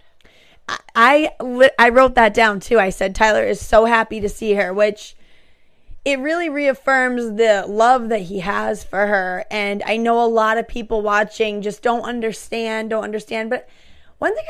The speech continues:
I have to say to that, and I know there's so many trolls out there on Instagram that just bash their relationship and he needs to leave, blah, blah, but it's like,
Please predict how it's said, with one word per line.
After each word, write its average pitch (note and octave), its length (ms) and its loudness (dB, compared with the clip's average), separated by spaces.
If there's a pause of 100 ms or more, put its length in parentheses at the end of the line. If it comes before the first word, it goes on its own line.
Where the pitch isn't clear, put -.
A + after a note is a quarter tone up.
I G4+ 40 -6
have D#4 220 -4
to C4 100 -8
say G#3+ 200 -2
to G#3+ 100 -4
that, A3+ 160 2
and G#3 80 -8
I G3 40 -8
know A3+ 140 -4
there's B3 180 -2
so G#3+ 160 -4
many B3 200 -6
trolls G3+ 360 -2
out F#3+ 200 -2
there F#3+ 120 -2
on F#3 80 -8
Instagram F#3 640 -10
that F3 120 -12
just F#3 380 -16
bash A3 380 2
their - 160 -4
relationship F#3 1000 -6
and F3 200 -12
he G3+ 140 -10
needs G#3 260 -10
to G3 80 -8
leave, F#3+ 360 -6
blah, G#3 160 -6
blah, A3+ 100 -4
but C#4 160 0
it's - 120 -16
like, D#4+ 180 -4